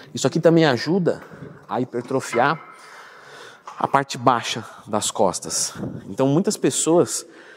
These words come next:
às vezes não tem muito costume de fazer, né? Hoje tá caindo um pouco em desuso, infelizmente, até puxa a orelha dos alunos da consultoria.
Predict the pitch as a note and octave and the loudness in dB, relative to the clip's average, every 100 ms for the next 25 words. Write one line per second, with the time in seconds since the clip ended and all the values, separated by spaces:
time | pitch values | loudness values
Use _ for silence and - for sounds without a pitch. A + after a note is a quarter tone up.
0 | - - A#2 C#3+ C#3+ C#3+ D3 C3+ C#3+ C3 | -20 -6 0 2 2 0 -2 0 0 0
1 | C3+ - C3+ A#2 - G#2+ A2+ C3+ C#3 - | -6 -2 -2 -2 -6 -8 -2 4 4 2
2 | C#3 C#3 B2+ C3+ - A#2+ G2+ A2+ A#2 G2+ | -4 -2 -2 -4 -6 -4 -2 -2 -2 -2
3 | A#2+ G#2+ F#2 A2 A#2+ - B2+ - G3 - | -4 -4 -2 -2 -2 -4 -6 4 4 6
4 | C3 A#2+ B2 A#2 A2 A2 A2+ G#2+ G2+ G#2 | 4 4 0 -2 -4 -2 -4 -8 -12 -16
5 | - G#2 A2 B2 | -10 -4 0 -2